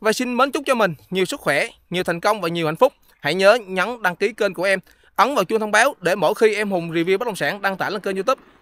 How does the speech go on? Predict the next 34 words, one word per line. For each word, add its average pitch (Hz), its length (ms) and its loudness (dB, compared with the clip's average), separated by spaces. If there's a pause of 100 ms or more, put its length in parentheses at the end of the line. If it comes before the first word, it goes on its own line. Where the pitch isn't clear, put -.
thì 175 80 0
cả 185 100 -4
nhà 202 180 -2
mình 170 40 -2
cũng 165 120 -6
sẽ 185 120 -6
nhận 165 180 -2
được 156 100 -6
thông 180 120 -8
báo 185 180 2
và 220 60 -12
cùng 139 200 -4
đón 160 140 -6
xem 160 240 -6
với 156 120 0
em 185 60 -2
Hùng. 139 140 0 (380)
Dạ 139 100 0
rồi, 156 200 2 (220)
em 269 140 4
Hùng 220 140 2
xin 220 140 -6
chân 208 120 -2
thành 175 100 -2
cảm 175 140 -2
ơn 196 140 4 (220)
và 185 220 4
xin 220 200 -6
kết 254 140 0
thúc 294 140 -2
video 202 220 4
ngay 196 100 -2
tại 147 120 -2
đây. 170 160 2